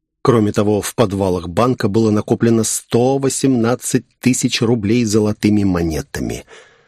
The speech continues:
Рубли, выпускаемые в виде серебряных монет, и тугрики в серебре и меди сразу уходили в оборот. "Большое количество рублей и тугриков уходит за наши границы", докладывал Армин.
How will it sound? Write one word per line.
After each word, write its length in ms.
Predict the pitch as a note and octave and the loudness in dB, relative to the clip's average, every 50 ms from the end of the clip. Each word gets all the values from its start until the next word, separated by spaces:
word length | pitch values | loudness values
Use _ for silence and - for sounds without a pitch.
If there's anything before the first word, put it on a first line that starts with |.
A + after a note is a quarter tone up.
| _ _ _ _ _ _ _ - | _ _ _ _ _ _ _ 0
Рубли, 360 | G#2+ A2+ A#2 G#2+ B2+ D#3+ G3 | 2 2 4 4 4 2 2
выпускаемые 880 | F3+ D3 B2 - - A2 - - - A2 G2+ F#2 F#2 F#2 F#2 F#2+ F#2+ F#2+ | 2 0 0 0 -2 -4 -4 -2 -2 -2 -2 -2 -2 0 0 0 0 -2
в 40 | |
виде 320 | F#2 F#2+ G2+ G2+ E2 F#2+ F2+ | -2 -2 -2 -2 0 -2 -2
серебряных 580 | - - G#2+ C#3 D3+ D3+ D#3+ D#3 D#3 D3 - | -2 2 2 2 2 2 2 0 0 0 2
монет, 380 | D3+ D3 D3 D3+ D3+ D3+ - - - - - - _ _ _ | 2 2 4 2 0 -2 -4 -10 -18 -20 -20 -20 _ _ _
и 120 | - A2+ G#2+ | -2 -2 -2
тугрики 560 | - - D3+ E3 D3+ C3+ C#3+ C#3+ - - C3 | 0 0 0 2 2 2 0 0 0 -2 -2
в 60 | - | 0
серебре 520 | - B2 G#2+ G#2+ F2+ G#2 C3 C#3 D3+ D3+ - - | 0 0 0 0 2 2 2 2 0 -4 -2 -2
и 100 | B2+ A2 | 0 0
меди 380 | F#2+ F#2+ G#2+ B2+ C3+ A#2+ B2+ | 2 2 2 0 2 0 -2
сразу 480 | A#2 - - G2+ F#2+ G#2+ A#2+ A#2 B2 A#2+ | -4 -2 -4 -4 -2 -2 -2 0 0 0
уходили 480 | A#2 A2 - - G#2 F2 F2+ F#2 F#2 | 0 -2 -2 -2 -2 -2 -2 -2 -2
в 100 | F2+ F2 | -2 -2
оборот. 560 | F2+ E2+ E2 D2+ D2 - B2+ - - - - - _ _ _ _ _ _ _ _ _ _ _ _ _ _ _ _ _ _ _ _ _ _ _ _ _ _ | -2 -2 -4 -6 -6 -8 -10 -10 -14 -18 -18 -18 _ _ _ _ _ _ _ _ _ _ _ _ _ _ _ _ _ _ _ _ _ _ _ _ _ _
"Большое 600 | G2+ C3 C#3 C#3+ - - D#3+ F3+ G3 F#3 E3+ B2 | 2 4 4 4 2 2 2 2 2 2 0 0
количество 760 | - D#3+ D3+ D#3 E3 - - - - - D3 D3 D3 - E3 | 0 2 2 2 0 0 -2 -4 0 2 2 2 2 2 2
рублей 440 | C#3 C#3+ B2+ A2+ B2+ C3+ D3 C#3 B2+ | 0 0 2 2 2 2 2 2 0
и 20 | |
тугриков 640 | - - C3 C3+ C3+ B2+ A#2+ - C#3 B2 - - - _ | 0 0 0 2 2 0 0 0 0 -2 -2 -4 -6 _
уходит 500 | - A2+ G#2+ - - A#2+ B2 B2 C3 G#2+ | -2 -2 -2 0 0 0 2 2 0 2
за 140 | F#2 A2 G#2 | 2 2 2
наши 280 | F#2 G2+ G#2 - - | 2 2 0 0 -2
границы", 680 | G#2 G2 A2 G2+ G2 F#2 F2+ F2+ F#2+ - - - G2 D#2+ - - _ | 0 0 0 0 0 0 -2 -2 -4 -4 -6 -6 -6 -8 -10 -8 _
докладывал 720 | A2+ G#2+ A2+ - - A2+ G2 F2 D#2+ D#2+ D2+ D#2+ - - _ | -2 -2 -2 -2 0 -2 -2 -2 -2 -4 -6 -6 -8 -8 _
Армин. 500 | _ - F#2+ C#2+ C2 C2+ C2+ C2 - - | _ -6 -4 -4 -4 -6 -6 -6 -10 -14